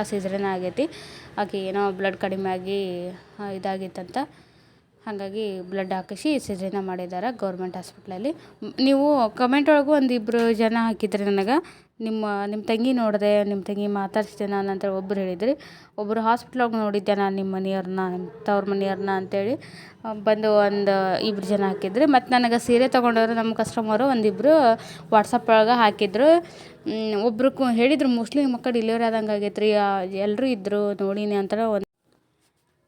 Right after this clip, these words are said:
ಆ, ಅಂತ ಎಲ್ಲ ನೀವು ನನಗೆ, ಆ, ಒಂದಿಷ್ಟು ಜನ WhatsApp ಒಳಗೆ ಹೇಳಿದ್ರಿ. ಅವಾಗ ನನಗೆಲ್ಲೋ ಒಂದು ರೀತಿ ಗೆಸ್ ಹೊಡಿತು, ಅಷ್ಟು ಜನ ಬರ್ತಾರಂದ್ರೆ ಮೋಸ್ಟ್ಲಿ ಡೆಲಿವರಿ ಆಗಿರ್ಬೇಕೇನೋ ಅಂತೇಳಿ ಅಂದ್ಕೊಂಡು,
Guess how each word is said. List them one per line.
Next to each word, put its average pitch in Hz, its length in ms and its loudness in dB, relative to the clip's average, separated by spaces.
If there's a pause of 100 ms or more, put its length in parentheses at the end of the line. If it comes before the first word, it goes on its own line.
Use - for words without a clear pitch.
(120)
ಆ, 240 160 2
ಅಂತ 240 160 2
ಎಲ್ಲ 247 260 6
ನೀವು 214 380 0
ನನಗೆ, 208 300 -2
ಆ, 220 160 2
ಒಂದಿಷ್ಟು 214 500 0
ಜನ 214 220 2 (540)
WhatsApp 226 360 0
ಒಳಗೆ 214 160 8
ಹೇಳಿದ್ರಿ. 202 400 6 (500)
ಅವಾಗ 254 280 4 (280)
ನನಗೆಲ್ಲೋ 226 580 6
ಒಂದು 220 260 2
ರೀತಿ 214 260 0
ಗೆಸ್ 202 340 0
ಹೊಡಿತು, 214 400 6
ಅಷ್ಟು 262 320 4
ಜನ 254 240 4
ಬರ್ತಾರಂದ್ರೆ 208 580 4
ಮೋಸ್ಟ್ಲಿ 202 360 -6
ಡೆಲಿವರಿ 202 300 2
ಆಗಿರ್ಬೇಕೇನೋ 196 840 0
ಅಂತೇಳಿ 196 400 0 (520)
ಅಂದ್ಕೊಂಡು, 226 600 4